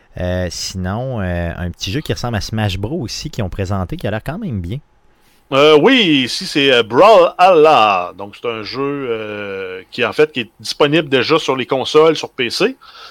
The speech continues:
Speaker 2: Euh, là, ça s'en vient sur mobile, euh, en combat, donc un jeu de combat deux D qui ressemble beaucoup à Smash. Donc c'est une, un, peut-être un genre de look deux point cinq D là, avec des, des, des personnages un peu plus, euh,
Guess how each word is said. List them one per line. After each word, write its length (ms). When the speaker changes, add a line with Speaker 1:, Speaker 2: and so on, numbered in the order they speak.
Speaker 2:
Euh, 440
là, 220
ça 160
s'en 160
vient 160
sur 380
mobile, 580
euh, 280
en 120
combat, 380
donc 340
un 160
jeu 100
de 60
combat 260
deux 220
D 260
qui 200
ressemble 420
beaucoup 260
à 80
Smash. 380
Donc 220
c'est 200
une, 300
un, 100
peut-être 360
un 140
genre 180
de 80
look 340
deux 200
point 240
cinq 360
D 280
là, 160
avec 200
des, 140
des, 180
des 120
personnages 500
un 120
peu 160
plus, 400
euh, 260